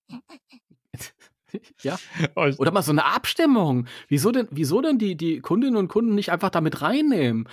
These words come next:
Speaker 1: Einfach mal so quer durch den Laden laufen,
Speaker 2: <laughs>
Speaker 1: jedem mal so die beiden Figuren zeigen und dann mal gucken, wo sich das irgendwie so einpendelt von den Meinungen halt. Ja?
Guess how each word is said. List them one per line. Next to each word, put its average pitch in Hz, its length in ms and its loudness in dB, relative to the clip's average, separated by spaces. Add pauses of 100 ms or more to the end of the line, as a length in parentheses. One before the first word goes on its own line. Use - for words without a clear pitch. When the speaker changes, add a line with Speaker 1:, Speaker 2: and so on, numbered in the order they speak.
(160)
Speaker 1:
Einfach 185 180 2
mal 208 120 4
so 180 120 0
quer 160 240 0
durch 202 160 -4
den 151 100 -4
Laden 202 280 2
laufen, 202 480 4
Speaker 2:
<laughs> 175 60 -4
Speaker 1:
jedem 196 200 0
mal 165 140 -2
so 160 120 -2
die 156 140 -2
beiden 254 240 4
Figuren 220 460 0
zeigen 208 380 2
und 180 100 -2
dann 175 100 0
mal 185 100 2
gucken, 226 400 0 (220)
wo 196 140 4
sich 226 160 -4
das 202 140 -2
irgendwie 196 200 0
so 175 120 2
einpendelt 147 500 -2
von 131 140 -4
den 123 120 -2
Meinungen 123 540 0
halt. 98 380 -12 (180)
Ja? 127 180 -12